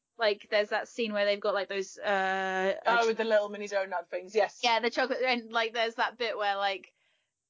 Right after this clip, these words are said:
Speaker 1: it's, they don't even talk to each other in that scene. Like, they're literally, I think, kind of sitting side by side, and they keep <laughs> making eye contact, and he's like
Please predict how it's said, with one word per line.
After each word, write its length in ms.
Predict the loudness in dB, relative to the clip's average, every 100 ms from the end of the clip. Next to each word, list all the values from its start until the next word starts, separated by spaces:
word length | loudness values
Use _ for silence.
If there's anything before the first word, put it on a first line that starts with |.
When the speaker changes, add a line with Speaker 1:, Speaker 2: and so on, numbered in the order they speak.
| _ _
Speaker 1:
it's, 320 | -2 -2 -4 -20 _ _ _ _
they 140 | -4 0
don't 180 | -2
even 260 | -2 -6 -8
talk 420 | -6 2 2 2
to 140 | -4 -8
each 160 | -4
other 240 | -2 -2 -2
in 100 | -4
that 180 | -6 -4
scene. 280 | -4 -2
Like, 160 | -4 -6
they're 160 | 0 0
literally, 460 | 2 0 0 0 0
I 120 | -2
think, 340 | -2 -4 -4
kind 260 | -4 -4 -4
of 80 | -6
sitting 320 | -4 -4 -4
side 220 | -2 -2
by 120 | -2
side, 280 | -2 0 0
and 100 | -2
they 100 | -8
keep 400 | -12 -6 -6 -6
<laughs> 0 |
making 380 | -10 -12 -10 -6
eye 160 | -2 -2
contact, 480 | -2 -4 -2 -4 -4
and 80 | -10
he's 140 | -8
like 120 | -8